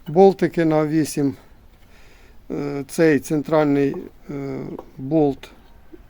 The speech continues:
із проточкою він тут, тобто, е, поняли, да, різьби немає від, е, головки, ну, десь, мабуть, отаково.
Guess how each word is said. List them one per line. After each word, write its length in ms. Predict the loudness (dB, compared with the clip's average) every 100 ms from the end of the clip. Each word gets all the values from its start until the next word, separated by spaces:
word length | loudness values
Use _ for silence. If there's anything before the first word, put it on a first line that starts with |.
| -10
із 500 | -6 -6 -8 -16 -14
проточкою 760 | -4 -2 0 0 0 -2 -2 -2
він 180 | -2 -4
тут, 240 | -6 -6 -4 -4 -6 -20 -20 -20 -16 -6
тобто, 280 | -6 -6 -10 -16 -12
е, 320 | -12 -12 -14 -16 -20 -20 -20 -12
поняли, 400 | -4 -2 -2 -4
да, 240 | -6 -6 -6
різьби 360 | -6 -6 -4
немає 520 | -4 -4 -6 -6 -8 -10 -18 -20 -20 -16 -10
від, 220 | -10 -6
е, 200 | -6 -4
головки, 640 | -4 -2 -2 -4 -8 -10 -10 -20 -20 -20 -14 -8
ну, 120 | -6
десь, 260 | -6 -10 -12
мабуть, 380 | -12 -10 -12 -16 -20 -20 -20 -20 -20 -20 -20 -20 -20 -14
отаково. 640 | -12 -10 -8 -8 -8 -12